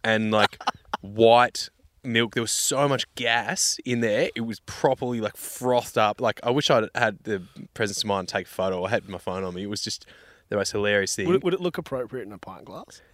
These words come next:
Speaker 1: Yeah, it would have looked mint. <laughs> It was, it was like, <laughs> and just bubbled to the top of this bowl, like,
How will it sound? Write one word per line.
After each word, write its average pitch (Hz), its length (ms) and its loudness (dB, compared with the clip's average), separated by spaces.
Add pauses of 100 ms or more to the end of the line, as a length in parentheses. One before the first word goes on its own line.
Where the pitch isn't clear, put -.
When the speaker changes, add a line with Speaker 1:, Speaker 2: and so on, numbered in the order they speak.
Speaker 1:
Yeah, 165 120 6
it 101 100 0
would 135 80 2
have 123 120 0
looked 151 180 0
mint. 143 200 2 (200)
<laughs> - 180 -4
It 190 60 10
was, - 200 0 (600)
it 151 180 4
was 180 160 2
like, 151 240 4 (280)
<laughs> - 200 -18 (120)
and 160 180 0 (100)
just 143 380 0
bubbled 139 460 0
to - 100 -8
the 120 100 -2
top - 240 -4
of - 80 -2
this 110 120 -6
bowl, 104 340 4
like, - 220 0